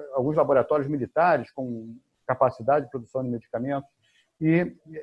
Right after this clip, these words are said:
é, e que isso, é, ainda que,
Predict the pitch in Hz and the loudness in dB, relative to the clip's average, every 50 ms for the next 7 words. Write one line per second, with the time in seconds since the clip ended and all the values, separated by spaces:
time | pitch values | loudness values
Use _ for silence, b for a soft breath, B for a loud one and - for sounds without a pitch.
0 | - - 151 147 143 143 139 139 139 135 135 135 139 139 - 160 - - 180 185 | -4 0 2 4 6 6 6 6 6 4 4 2 2 -2 -6 -8 -4 -2 -2 -2
1 | 190 185 220 208 202 202 175 147 147 - - 160 151 143 143 139 139 139 135 135 | -2 -2 -4 -6 -4 -4 -6 -8 -10 -2 2 4 6 6 6 6 6 4 2 -2
2 | - _ _ _ _ _ _ _ _ _ _ - - _ _ _ _ _ _ _ | -8 _ _ _ _ _ _ _ _ _ _ -20 -20 _ _ _ _ _ _ _
3 | _ - 151 151 180 208 180 185 185 - 180 170 143 - | _ 2 4 4 4 4 2 0 2 2 2 2 2 0